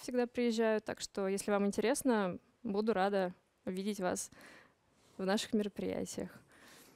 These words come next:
Так. Ну вот, наверное, и все. Здесь я собрала кучу контактов всяческих. У нас отличный лесной канал. Обязательно его прорекламирую. Это лесной канал Greenpeace, Forest Forum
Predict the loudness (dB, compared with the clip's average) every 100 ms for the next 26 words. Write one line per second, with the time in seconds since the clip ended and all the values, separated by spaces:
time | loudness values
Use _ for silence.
0 | _ _ _ _ _ _ _ _ _ _
1 | _ -10 -6 -4 -4 -6 -20 -20 -20 _
2 | _ _ _ _ _ _ 0 2 4 8
3 | 12 12 12 12 8 6 6 8 8 6
4 | -4 -20 -20 -12 6 8 8 8 10 10
5 | 8 6 8 10 10 8 2 2 4 6
6 | 10 8 8 2 2 8 8 8 2 2
7 | 2 2 -4 -18 -16 0 12 12 12 12
8 | 10 10 10 8 8 6 8 6 8 6
9 | 4 -4 0 4 8 10 8 6 6 4
10 | 8 10 10 10 12 12 12 8 10 10
11 | 8 10 8 8 8 4 4 4 2 2
12 | 4 6 4 6 8 8 6